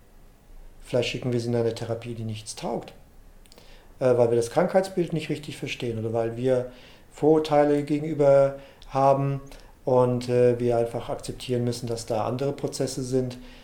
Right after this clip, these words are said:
äh, als wir uns da vorstellen. Und unsere übergewichtigen Leute sind,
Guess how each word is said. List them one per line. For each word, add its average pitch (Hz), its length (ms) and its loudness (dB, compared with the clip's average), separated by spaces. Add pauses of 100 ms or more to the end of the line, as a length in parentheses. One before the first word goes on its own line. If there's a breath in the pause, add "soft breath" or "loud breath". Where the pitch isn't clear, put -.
(220 loud breath)
äh, 139 60 0
als 117 1160 2 (360)
wir 127 100 -6
uns 117 140 -6
da 123 80 -4
vorstellen. 135 640 0
Und 113 240 -8 (640 soft breath)
unsere 120 480 2
übergewichtigen 131 760 -2
Leute 123 300 4
sind, 127 440 -8